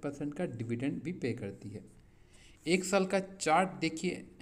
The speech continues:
तो काफ़ी शानदार रिटर्न दिए हैं कंपनी ने अपने शेयर धारकों को इस एक साल के अंदर। आप देख सकते हैं यहाँ पे जिस कंपनी का हम quarterly profit देखते हैं तो आप देखेंगे इस quarter में कंपनी ने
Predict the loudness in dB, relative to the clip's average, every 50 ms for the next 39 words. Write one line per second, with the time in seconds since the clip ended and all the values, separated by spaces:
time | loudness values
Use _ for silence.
0 | -20 -20 -16 -12 -8 -2 2 2 4 4 4 2 2 2 2 2 2 2 2 2
1 | 2 2 2 0 0 0 0 0 2 2 2 0 0 0 0 -2 -2 0 0 0
2 | 0 0 0 -2 -4 -4 -4 -4 -2 -2 -2 -2 -2 -2 -2 -2 0 0 0 -2
3 | -2 -2 -2 -4 -2 -2 -2 -2 -2 -4 -4 -4 -4 -4 -2 -2 -4 -4 -2 -2
4 | -2 -2 0 -2 -2 -4 -4 -6 -6 -6 -8 -10 -8 -6 -4 -2 -2 -2 -4 -6
5 | -8 -8 -10 -10 -14 -18 -18 -18 -18 -18 -18 -18 -20 -20 -20 -20 -20 -20 -20 -20
6 | -20 _ -20 -20 -20 _ -20 -20 -16 -8 0 4 4 4 4 4 0 0 0 0
7 | 2 4 4 4 4 4 2 2 0 -2 -2 -2 -2 -2 -2 -4 -2 0 2 2
8 | 2 2 2 0 0 0 -4 -4 0 0 -2 -2 -2 -6 -6 -4 -2 -2 -2 -2
9 | -2 -4 -4 -2 0 0 2 0 0 -2 -2 0 0 0 2 0 0 0 0 -2
10 | -2 -2 -2 -2 -2 0 0 0 0 2 0 0